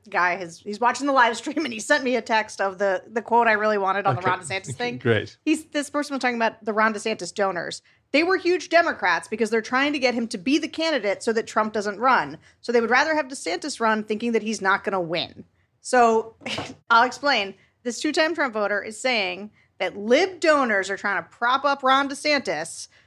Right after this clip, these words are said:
Speaker 1: so that DeSantis is the nominee, the nominee of the uniparty lib establishment, because they're scared of Donald Trump, which, by the way,
Speaker 2: Yeah.
Speaker 1: the through line of everything that happens to Donald Trump, from the E. Jean Carroll verdict to every indictment,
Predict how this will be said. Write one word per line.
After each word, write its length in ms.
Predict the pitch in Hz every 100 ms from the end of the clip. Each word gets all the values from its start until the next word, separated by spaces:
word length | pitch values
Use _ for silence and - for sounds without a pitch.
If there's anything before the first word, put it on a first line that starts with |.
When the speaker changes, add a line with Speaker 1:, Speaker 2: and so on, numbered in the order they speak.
| _
Speaker 1:
so 120 | -
that 180 | 240 226
DeSantis 640 | 208 - 262 302 311 339
is 160 | 302 262
the 100 | 277
nominee, 540 | 262 294 302 285 262 185
the 80 | 208
nominee 380 | 254 302 294
of 80 | 285
the 100 | 220
uniparty 720 | 202 294 339 330 247 233 220 202
lib 260 | 233 254
establishment, 880 | 233 - 247 247 208 190 175 151 147 _ _ _
because 200 | 226 233
they're 140 | 226 196
scared 460 | - - 240 247
of 80 | 233
Donald 260 | 220 214 208
Trump, 180 | 202
which, 140 | 190 -
by 160 | 226
the 80 | 254
way, 120 | 240
Speaker 2:
Yeah. 60 | 190
Speaker 1:
the 40 | 151
through 440 | - - 349 392
line 540 | 269 202 180 175 175 - _ _ -
of 380 | 208 202 196 - _ _ -
everything 540 | 277 285 330 330 302
that 80 | 269
happens 320 | 240 233 226
to 100 | 247
Donald 300 | 233 226 226
Trump, 240 | 233 226
from 100 | 214
the 120 | 180 -
E. 120 | 262 262
Jean 220 | 247 233
Carroll 320 | - 240 233
verdict 500 | 220 220 220 214 - _ _ _
to 600 | - 226 220 202 196 196 - _
every 500 | 208 220 214 240 226
indictment, 760 | 208 190 226 233 240 240 226